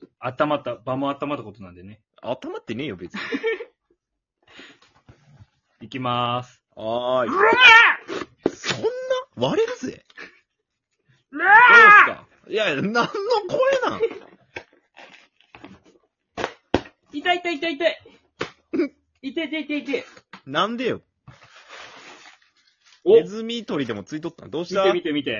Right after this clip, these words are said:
Speaker 1: て。
Speaker 2: わからんのよ。
Speaker 1: <laughs> 新聞紙がたくさん。
Speaker 2: 当たり前じゃ。
Speaker 1: これすごいぞ。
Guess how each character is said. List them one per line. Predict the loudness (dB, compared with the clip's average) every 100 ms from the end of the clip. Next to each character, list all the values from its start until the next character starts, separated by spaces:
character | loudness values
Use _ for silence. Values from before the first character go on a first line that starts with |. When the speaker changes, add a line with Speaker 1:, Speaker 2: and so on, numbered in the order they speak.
| -10
Speaker 1:
て。 | -18 _ _ -4
Speaker 2:
わ | -4
か | 0 0
ら | 0
ん | 0
の | 0
よ。 | 0 0 0 4 4 2 -10 _ _ _
Speaker 1:
<laughs> | _ _ _ _ -20 -20 _ _ _ -6
新 | 2 2 2 0
聞 | 2 2
紙 | 0
が | 0
た | 0 -8
く | -4
さ | 6 8 8
ん。 | 4 _ -20 _ -14
Speaker 2:
当 | -8
た | -2 0
り | 0
前 | 0 0
じ | 0
ゃ。 | -2 -4 -8
Speaker 1:
こ | -2
れ | -2
す | 0 0
ご | 2
い | 2
ぞ。 | 0